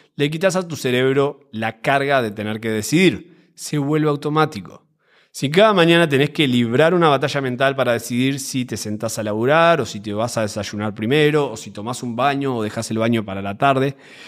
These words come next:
todo esto hace que muchas veces cuando tengas que hacer cosas importantes, como ponerte a trabajar,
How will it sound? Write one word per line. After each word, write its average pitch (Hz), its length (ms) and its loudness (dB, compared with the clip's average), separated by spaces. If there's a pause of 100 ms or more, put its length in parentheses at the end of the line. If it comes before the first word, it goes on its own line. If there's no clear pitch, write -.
(320)
todo 220 300 6
esto 220 400 2
hace 170 260 2
que 160 140 0
muchas 156 440 0
veces 170 280 -2
cuando 117 320 -6
tengas 170 240 0
que - 80 -4
hacer 139 240 -2
cosas 139 320 -4
importantes, 156 880 0 (320)
como 156 680 -2
ponerte 104 340 -8
a - 20 -8
trabajar, 151 640 -2